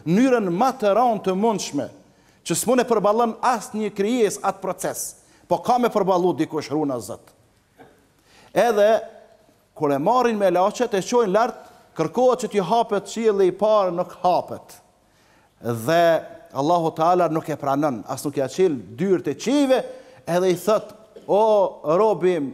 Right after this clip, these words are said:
i kesh ke qenë në jetën e dynjas, i kesh edhe te une", edhe i thot me laçeve: "Çën në vendin e vet."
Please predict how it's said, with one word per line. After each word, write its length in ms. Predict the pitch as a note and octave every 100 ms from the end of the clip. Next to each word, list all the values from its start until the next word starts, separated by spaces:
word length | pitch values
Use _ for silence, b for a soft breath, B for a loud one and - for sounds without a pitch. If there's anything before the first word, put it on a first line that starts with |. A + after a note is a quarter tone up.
| -
i 100 | F#3
kesh 320 | F#3 A#3 -
ke 80 | F#3
qenë 320 | F3 F#3 E3
në 140 | F3 A3+
jetën 280 | A3 F#3+
e 40 | F#3
dynjas, 480 | F3 F3+ F#3+ F3 - B B
i 120 | E3
kesh 320 | E3 G3 - F3+
edhe 200 | E3 D#3+
te 160 | D#3+
une", 320 | F3 F#3 F3+ D3+ B -
edhe 160 | B2+
i 80 | D3
thot 140 | D#3+ C#3
me 100 | C#3
laçeve: 440 | D#3+ D3+ D3 C#3
"Çën 340 | C#3 D#3+ C#3+ B2+
në 80 |
vendin 320 | B2+ C#3 B2 A2+
e 80 |
vet." 320 | G2 F2+ -